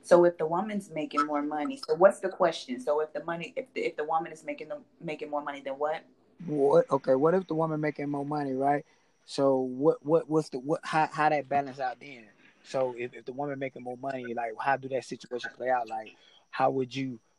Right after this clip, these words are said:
Speaker 2: if you made more money than your man, what, what would that sit-, what you, like, how would that situation be? You think that'll be okay?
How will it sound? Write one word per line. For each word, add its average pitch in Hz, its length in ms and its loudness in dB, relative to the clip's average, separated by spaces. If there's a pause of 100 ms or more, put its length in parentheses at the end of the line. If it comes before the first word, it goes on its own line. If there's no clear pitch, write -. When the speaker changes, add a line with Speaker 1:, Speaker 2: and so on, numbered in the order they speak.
(140)
Speaker 2:
if 190 160 -4
you 196 120 2
made 160 200 4
more 156 120 0
money 143 240 -2
than 131 120 -6
your 131 120 -2
man, 113 380 -8
what, 147 200 4
what 165 220 2
would 143 120 -4
that 143 180 4
sit-, - 280 -8
what 160 240 -2
you, 156 80 -4 (340)
like, 131 220 4
how 165 300 4
would 156 140 2
that 143 100 0
situation 127 580 -10
be? 117 220 -10 (260)
You 139 140 -6
think 135 180 2
that'll 123 180 -2
be 117 180 -2
okay? 160 540 6